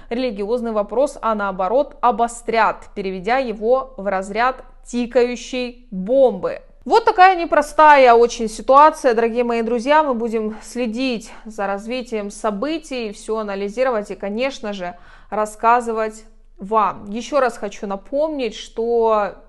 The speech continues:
несколько дней на следующей неделе я, скорее всего, не буду выходить в эфир, потому что мне необходимо решить вопросы со здоровьем, которые уже просто невозможно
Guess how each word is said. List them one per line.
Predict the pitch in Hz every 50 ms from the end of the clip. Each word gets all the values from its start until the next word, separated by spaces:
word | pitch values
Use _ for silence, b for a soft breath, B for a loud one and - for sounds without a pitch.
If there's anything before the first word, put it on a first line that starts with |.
| - -
несколько | 214 233 254 269 269 - - 220 214 208 190
дней | 180 196 196 190
на | 180 196
следующей | - - 202 196 185 180 196 - - - -
неделе | - - 180 196 185 196 214 208 196 190 175
я, | 175 208 202 196 190 185 175 - - - - -
скорее | - - - 185 202 202 208
всего, | 208 - - 185 180
не | 185 202
буду | 208 202 202 196 170
выходить | 170 - - - 190 180 185 165 - - - b b b b b b
в | b 202
эфир, | 208 - 320 349 339
потому | - - 220 202 208
что | 214 - - 175
мне | 180 196 214 208
необходимо | 185 175 190 - - 185 180 185 180 175 - 85 - - - - - - - -
решить | - 190 202 196 - - 180 - - -
вопросы | 185 - - 165 185 - - 214
со | - - 196
здоровьем, | 190 214 233 311 339 294 262 220 196
которые | - - - - - 247 240 233 226 208 185
уже | 175 180 208 214 226
просто | 226 - 202 208 - - 185
невозможно | 185 208 226 233 208 196 196 196 190 214 220 214 190 185 185